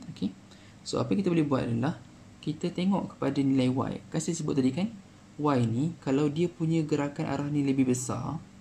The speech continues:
maka maksudnya dia akan menuju ke bahagian atas lah.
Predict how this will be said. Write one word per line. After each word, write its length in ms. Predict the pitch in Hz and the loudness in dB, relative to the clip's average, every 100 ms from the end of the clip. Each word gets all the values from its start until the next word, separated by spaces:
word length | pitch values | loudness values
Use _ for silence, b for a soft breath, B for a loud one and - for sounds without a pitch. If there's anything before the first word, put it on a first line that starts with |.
| - - - - - - - - | -20 -20 -20 -20 -20 -20 -20 -6
maka 320 | 127 123 - | -2 -2 2
maksudnya 560 | 165 127 139 143 147 165 | 2 2 0 0 2 2
dia 240 | 147 147 | 2 2
akan 240 | 127 143 139 | 0 2 6
menuju 240 | 135 135 | 4 2
ke 160 | 131 175 226 - | -2 -2 -2 -4
bahagian 320 | 127 127 117 | 0 0 0
atas 320 | - 151 - | -2 -4 -2
lah. 80 | 220 | -6